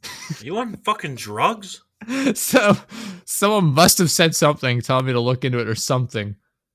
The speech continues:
Speaker 1: because it's right below, like, neon designs, earth tones, which is what we were talking about with Alisana, uh, before I made the retro jerseys. And that just says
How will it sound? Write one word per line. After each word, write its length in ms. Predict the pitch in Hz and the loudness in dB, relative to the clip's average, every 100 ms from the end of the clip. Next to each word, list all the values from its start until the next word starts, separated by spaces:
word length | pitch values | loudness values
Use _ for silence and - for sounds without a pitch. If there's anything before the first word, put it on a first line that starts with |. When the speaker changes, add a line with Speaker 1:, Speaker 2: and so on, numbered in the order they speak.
| _ - | _ -8
Speaker 1:
because 240 | 123 151 | -4 -2
it's 160 | 135 131 | -2 2
right 220 | 143 151 | 4 4
below, 320 | 143 131 123 120 | 2 2 2 2
like, 480 | 110 101 101 - _ _ | 0 -2 -4 -10 _ _
neon 500 | 127 113 120 113 113 | -6 -4 -2 -2 -2
designs, 460 | 110 104 107 107 104 | -4 -2 -2 -2 -4
earth 220 | 120 110 | -6 -4
tones, 280 | - 120 117 | -2 -2 -2
which 140 | 113 | -2
is 80 | 110 | -2
what 140 | 107 104 | -2 -2
we 100 | 110 | -4
were 80 | |
talking 240 | 101 104 101 | -2 -2 -2
about 180 | 98 - | -6 -8
with 160 | 107 - | -14 -12
Alisana, 600 | 135 104 101 104 104 101 - _ _ _ _ _ _ _ | -6 -6 -6 -6 -6 -10 -12 _ _ _ _ _ _ _
uh, 460 | - 123 107 101 101 | -6 -2 -2 -2 -6
before 340 | 117 110 117 104 | -6 -4 -2 0
I 20 | |
made 220 | 104 101 | 0 -2
the 340 | 104 98 95 90 | -2 -2 -4 -4
retro 320 | 107 104 107 | -4 -2 -4
jerseys. 560 | 98 104 - 104 98 101 | -6 -10 -8 -8 -6 -8
And 140 | 113 113 | -6 -6
that 100 | 107 | -6
just 140 | 107 | -8
says 180 | 110 | -8